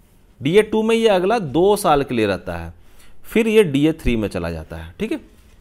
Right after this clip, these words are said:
अभी मान लीजिए कोई एक अकाउंट है, वो थर्टी फर्स्ट, थर्टी फर्स्ट मार्च दो हज़ार पन्द्रह को वो एनपीए हो गया, ठीक है।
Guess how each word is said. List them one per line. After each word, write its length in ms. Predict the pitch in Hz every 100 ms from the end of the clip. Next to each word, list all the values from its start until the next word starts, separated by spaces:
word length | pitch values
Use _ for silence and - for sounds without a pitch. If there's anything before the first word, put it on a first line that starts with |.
| -
अभी 140 | 160 233
मान 160 | 175
लीजिए 380 | 175 156 208 359 - - - _ _ - - _ - - -
कोई 120 | 190
एक 100 | 214 208
अकाउंट 380 | 170 160 180
है, 260 | 175 359 - - _ _
वो 100 | 156
थर्टी 300 | 165 165 156
फर्स्ट, 400 | 175 170 190 - - _ _ _ _ _ _ _ _ _
थर्टी 240 | - 127 147
फर्स्ट 320 | 151 143 -
मार्च 360 | 120 151 - - _ _ _ _ _ _ _ -
दो 260 | 113 123
हज़ार 180 | 120 127
पन्द्रह 380 | 127 113 107 98
को 240 | 90 127 185 - _ _ _ -
वो 100 | 196
एनपीए 320 | 196 190 190
हो 140 | 123
गया, 220 | 90 82 90 -
ठीक 120 | 226
है। 100 | 254